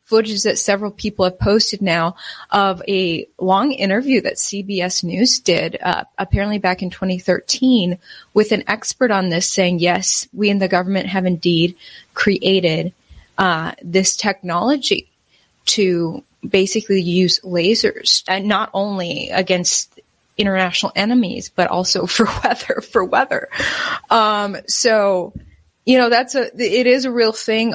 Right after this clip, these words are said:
but the mainstream media's fact checkers are saying, you know, "Please look the other way, ignore that." That was a massive flash in the woods. And when I hang up this live stream, you, you can replay it and kinda go through it clip,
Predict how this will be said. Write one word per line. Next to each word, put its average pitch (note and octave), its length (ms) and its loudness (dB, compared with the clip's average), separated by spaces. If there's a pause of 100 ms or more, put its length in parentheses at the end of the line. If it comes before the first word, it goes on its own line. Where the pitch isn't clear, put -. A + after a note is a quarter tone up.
but G3 340 -2
the G3 260 6
mainstream G3+ 480 -2
media's F#3 360 2
fact F3 280 -2
checkers F3+ 580 -4
are F3+ 160 -2
saying, F3+ 440 -4 (160)
you F#3+ 240 -2
know, - 140 -6 (100)
"Please G#3+ 380 0
look G3+ 200 0
the F#3+ 100 4
other F3+ 180 2
way, E3 400 0 (440)
ignore F3 420 -2
that." D#3+ 340 -4 (100)
That B3 300 2
was D#4 180 -2
a C4 240 -4
massive G#3 800 -2
flash G3+ 480 -2
in F3+ 80 -10
the F3 80 -6
woods. F3+ 580 0
And F#3 220 -2
when F#3 140 2
I F3+ 60 2
hang F#3 280 2
up F3+ 140 -2
this F3+ 240 0
live F3 180 0
stream, E3+ 220 -8
you, E3+ 240 -4
you F3 160 -4
can F3+ 160 -2
replay F3+ 520 2
it - 80 -6
and F3 160 -6
kinda F#3 220 0
go F3+ 420 0
through - 280 2
it - 100 0
clip, - 260 -4